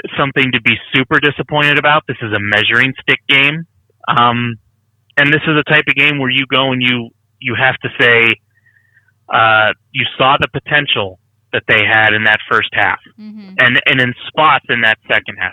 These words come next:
Speaker 1: but you saw where they had room for improvement.
Speaker 2: Yeah.
Speaker 1: Um, you know, uh, Eric mentioned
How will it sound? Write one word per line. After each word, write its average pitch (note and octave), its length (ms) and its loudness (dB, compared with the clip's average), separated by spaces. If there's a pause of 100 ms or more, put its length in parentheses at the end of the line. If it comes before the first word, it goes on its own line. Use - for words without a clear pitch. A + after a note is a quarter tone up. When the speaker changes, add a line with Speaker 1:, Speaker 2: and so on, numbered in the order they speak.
Speaker 1:
but C3+ 80 -4
you C3 80 0 (140)
saw A#2 200 2
where B2+ 120 0
they B2+ 140 4
had B2+ 140 4
room A2+ 300 -4
for B2+ 140 -2
improvement. B2+ 500 -4 (120)
Speaker 2:
Yeah. E3 240 -14 (440)
Speaker 1:
Um, A2 500 2 (920)
you C#3 100 2
know, B2+ 80 4
uh, A#2+ 400 4
Eric B2 280 4
mentioned B2+ 540 -2